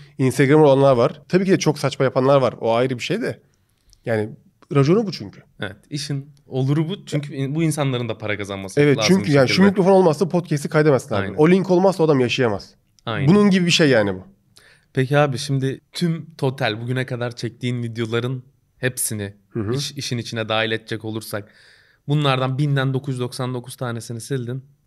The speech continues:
Speaker 2: Geriye sadece bir video kalacak. Senin için anlamı olan ya da seni tanımlayan ya da ne bileyim başka bir sebebi olabilir.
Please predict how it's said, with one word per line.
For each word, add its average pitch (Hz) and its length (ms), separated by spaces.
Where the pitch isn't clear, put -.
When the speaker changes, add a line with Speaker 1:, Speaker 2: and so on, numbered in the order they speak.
Speaker 2:
Geriye 143 240
sadece 131 500
bir 147 100
video 113 300
kalacak. 92 580
Senin 123 240
için 123 240
anlamı 120 380
olan 113 320
ya 101 120
da 98 200
seni 113 340
tanımlayan 104 540
ya 117 140
da 120 300
ne 127 180
bileyim 113 220
başka 120 280
bir 139 60
sebebi 127 320
olabilir. 98 480